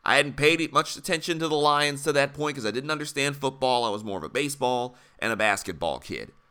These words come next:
I wasn't big into football until I was about ten years old. Ever since I started following this team,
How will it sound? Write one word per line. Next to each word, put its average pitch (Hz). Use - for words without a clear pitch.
I -
wasn't 113
big 120
into 113
football 87
until 120
I 113
was 110
about 101
ten 101
years 104
old. 127
Ever 240
since 226
I 180
started 175
following 131
this 87
team, 73